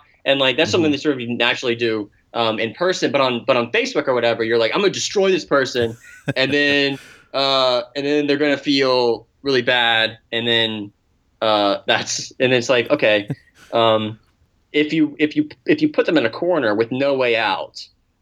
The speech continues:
Speaker 1: then, then they're gonna fight.
Speaker 2: Mm-hmm.
Speaker 1: Um, and they're gonna, um, uh,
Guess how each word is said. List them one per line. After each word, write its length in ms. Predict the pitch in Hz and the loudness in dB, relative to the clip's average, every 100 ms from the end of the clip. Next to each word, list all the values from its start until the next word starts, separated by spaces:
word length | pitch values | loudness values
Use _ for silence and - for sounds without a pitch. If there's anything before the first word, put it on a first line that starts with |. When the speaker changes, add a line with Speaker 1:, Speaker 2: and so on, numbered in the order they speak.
| _ | _
Speaker 1:
then, 480 | 123 123 117 113 107 117 | -2 2 2 2 -4 -6
then 220 | 117 120 | 0 2
they're 120 | 120 | 4
gonna 160 | 127 110 | 2 0
fight. 440 | - 151 104 - _ _ | 0 0 0 -8 _ _
Speaker 2:
Mm-hmm. 120 | 95 101 | -6 -2
Speaker 1:
Um, 440 | 110 104 101 98 - _ _ _ | 0 0 -2 -6 -12 _ _ _
and 300 | 113 117 113 | 0 0 2
they're 80 | 123 | 0
gonna, 640 | 117 120 117 113 107 107 _ _ _ | 0 0 2 2 0 -2 _ _ _
um, 560 | 113 107 104 101 98 98 _ _ _ _ _ _ - | -2 0 2 0 -2 -8 _ _ _ _ _ _ -2
uh, 460 | 107 104 98 90 | 2 4 4 2